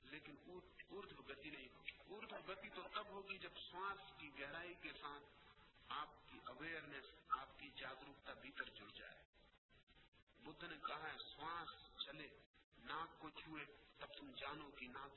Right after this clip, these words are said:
छू रही। भीतर चले, नासापुटों में स्पर्श हो, जानो कि नासापुटों में स्पर्श हो रहा है। कंठ में उतरे, जानो कि कंठ में स्पर्श हो रहा है।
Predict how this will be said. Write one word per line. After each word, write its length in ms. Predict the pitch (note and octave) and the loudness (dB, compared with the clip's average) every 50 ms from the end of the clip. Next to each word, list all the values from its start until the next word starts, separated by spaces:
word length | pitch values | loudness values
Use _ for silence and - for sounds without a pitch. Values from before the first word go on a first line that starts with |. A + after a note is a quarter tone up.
| - - | -6 -8
छू 140 | - A#2+ A2+ | -6 -4 -2
रही। 220 | A2 G2+ G2 - - - - - - - - - - - - | -4 -4 -4 -8 -12 -14 -18 -18 -18 -18 -18 -18 -16 -8 -4
भीतर 260 | - D3+ - - D#3 | -4 -2 -2 -2 -2
चले, 340 | D#3 - - D3 C#3 C#3+ C#3 C#3 - - - - - - - A#2+ | 0 2 2 4 4 2 0 -2 -4 -10 -14 -14 -16 -14 -12 -8
नासापुटों 720 | B2 C3 C#3+ D3 C#3+ D3 D3 C#3 - - C3 - C#3+ C#3+ | -4 0 0 0 0 0 -2 -4 -4 -6 -6 -4 -4 -4
में 220 | C#3+ C#3 C3+ C3+ C3 | -4 -4 -4 -4 -4
स्पर्श 480 | - - - - C#3+ C#3+ C#3+ - - | -6 -6 -4 -2 -2 0 0 0 0
हो, 180 | D#3 C#3 C3 - - - - - - - - - - | 0 -2 -6 -8 -12 -14 -16 -16 -16 -14 -10 -6 -2
जानो 280 | C3+ C3 C3+ C#3 C#3+ | 0 0 2 0 0
कि 240 | C3+ A#2 - B2 A#2+ | -2 -2 -2 -2 -2
नासापुटों 600 | A2+ A#2+ B2 B2+ - - B2 - - - - A#2+ | 0 0 0 0 0 -2 -4 -4 -6 -8 -8 -8
में 160 | A#2+ A#2 A2+ | -8 -4 -2
स्पर्श 400 | A2+ - - - B2 A#2 - - | -2 -2 -2 -2 -6 -6 -6 -6
हो 100 | - - | -6 -8
रहा 100 | - - | -10 -10
है। 80 | - - - - - - - - - - - | -12 -12 -14 -16 -18 -18 -18 -18 -8 -2 -2
कंठ 260 | D3+ D#3+ D#3+ - D#3+ | 0 0 -2 -2 -2
में 100 | E3 E3 | -2 0
उतरे, 640 | D#3+ D#3+ D#3 D#3 D#3 D#3 D#3 C#3+ - - - - - - - - - - - | 0 0 0 0 0 0 0 -2 -4 -8 -10 -12 -14 -14 -16 -12 -4 2 4
जानो 280 | C#3+ D3+ D#3+ E3 E3 | 6 6 6 4 2
कि 180 | D3 - - B2 | 0 -2 -2 2
कंठ 320 | - - - E3 D#3+ - | 8 10 10 10 10 6
में 200 | - D3 C#3 C3 | -2 -2 -2 -4
स्पर्श 380 | - - - - B2+ A#2 - - | -4 -6 -6 -6 -6 -4 -4 -6
हो 120 | A2+ G#2 | -6 -6
रहा 100 | - - | -6 -6
है। 120 | - - | -6 -6